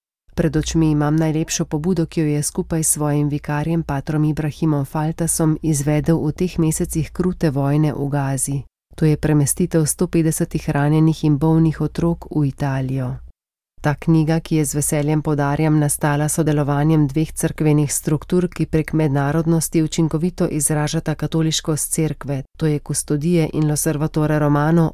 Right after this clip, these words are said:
bo pomagala bolje spoznati patra Patona. Njegovega sloga se spominjam od najinega prvega srečanja, ko sem mu v smehu dejal:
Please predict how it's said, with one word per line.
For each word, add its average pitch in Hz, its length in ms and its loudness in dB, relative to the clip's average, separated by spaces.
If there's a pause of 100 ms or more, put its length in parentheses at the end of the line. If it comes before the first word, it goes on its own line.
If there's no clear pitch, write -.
(100)
bo 165 140 0
pomagala 156 600 2
bolje 175 320 0
spoznati 147 640 -2
patra 143 420 -4
Patona. 139 600 -2 (680)
Njegovega 143 580 2
sloga 160 420 -2
se - 140 -6
spominjam 165 640 2
od 147 140 -2
najinega 151 540 2
prvega 165 480 -2
srečanja, 160 680 0
ko - 160 -4
sem 160 200 0
mu 147 140 2
v 143 40 0
smehu 170 460 -2
dejal: 139 460 -2